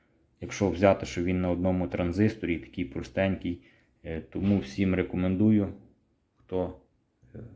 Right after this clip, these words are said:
захоче щось таке зробити простеньке. От антенна, антенна в мене просто кусок провода, от там пришпилений за штору,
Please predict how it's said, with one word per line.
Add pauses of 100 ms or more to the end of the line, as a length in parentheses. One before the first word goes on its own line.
(280)
захоче
щось
таке
зробити
простеньке. (400)
От
антенна,
антенна
в
мене (540)
просто (680)
кусок
провода, (240)
от
там
пришпилений (1500)
за
штору,